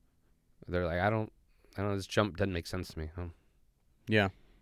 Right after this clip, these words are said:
Speaker 1: I mean, l-, let, let, let's use something that we know doesn't make sense.
Speaker 2: Well, the fucking internet, for one. That's such an advanced, you
Speaker 1: Well, uh,
Speaker 2: like
Speaker 1: let, let's go far back. Fucking pyramids.
Speaker 2: Fucking
Speaker 1: We know that doesn't make sense.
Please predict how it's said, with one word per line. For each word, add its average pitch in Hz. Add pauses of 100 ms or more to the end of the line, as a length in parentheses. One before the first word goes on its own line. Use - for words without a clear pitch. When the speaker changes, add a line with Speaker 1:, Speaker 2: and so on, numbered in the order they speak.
(240)
Speaker 1:
I 131
mean, 147
l-, 135
let, 147
let, 160
let's 156
use 165
something 147
that 131
we 113
know 120
doesn't 92
make 78
sense. - (400)
Speaker 2:
Well, 180
the 113
fucking 139
internet, 147
for 95
one. 87
That's 143
such -
an 170
advanced, 113 (640)
you 151
Speaker 1:
Well, 156
uh, 143
Speaker 2:
like 113
Speaker 1:
let, 165
let's 143
go 147
far 120
back. 147 (180)
Fucking 135
pyramids. - (1200)
Speaker 2:
Fucking 101
Speaker 1:
We 185
know 156
that 135
doesn't 123
make 101
sense. -